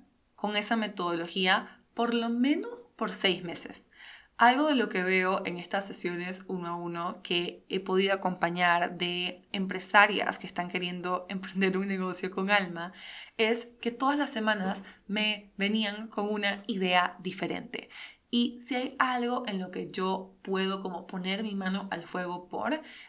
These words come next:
es que yo cuando empecé escogí una metodología y me aferré a esa metodología por un año,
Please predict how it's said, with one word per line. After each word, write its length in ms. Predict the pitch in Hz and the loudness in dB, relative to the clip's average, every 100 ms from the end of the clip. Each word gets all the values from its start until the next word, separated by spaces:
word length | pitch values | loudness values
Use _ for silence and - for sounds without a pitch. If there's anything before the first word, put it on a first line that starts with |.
| - | -8
es 100 | 202 | -2
que 140 | 254 | -2
yo 160 | 254 247 | 0 0
cuando 180 | 277 254 | 0 0
empecé 540 | 202 180 - - 196 | -2 -4 0 0 0
escogí 500 | 208 - 170 185 - | -8 -8 -4 -4 -4
una 220 | 233 226 240 | -2 0 2
metodología 880 | 220 190 170 165 156 - 175 180 - | 0 -2 -4 -2 -2 -2 0 -2 0
y 80 | 185 | -2
me 340 | 185 185 - | 0 -2 -2
aferré 640 | 190 190 185 - 208 233 247 | -4 -4 -6 -4 -2 -2 0
a 140 | 208 | 0
esa 180 | 190 190 | 0 -4
metodología 920 | 202 196 180 175 170 - 180 180 - | -4 -6 -6 -6 -8 -4 2 2 2
por 300 | - 180 - | -2 -6 -4
un 320 | - 240 254 - | 2 2 2 2
año, 460 | 202 208 202 - | 2 2 -2 -8